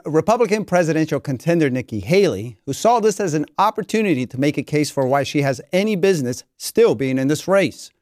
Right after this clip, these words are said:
Her performance in the primary so far has been dismal, to say the least.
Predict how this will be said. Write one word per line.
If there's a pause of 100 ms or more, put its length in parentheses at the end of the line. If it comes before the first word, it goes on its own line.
(380)
Her
performance
in
the
primary
so
far
has
been
dismal,
to
say
the
least.